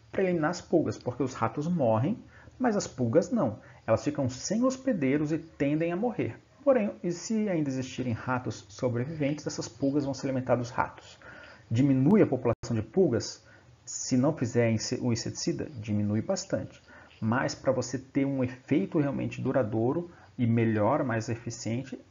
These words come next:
é importante fazer a, a, a,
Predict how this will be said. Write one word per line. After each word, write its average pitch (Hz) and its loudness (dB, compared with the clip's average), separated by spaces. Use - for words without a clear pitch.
é 151 2
importante 135 -4
fazer 113 -2
a, 113 4
a, 101 2
a, 117 -4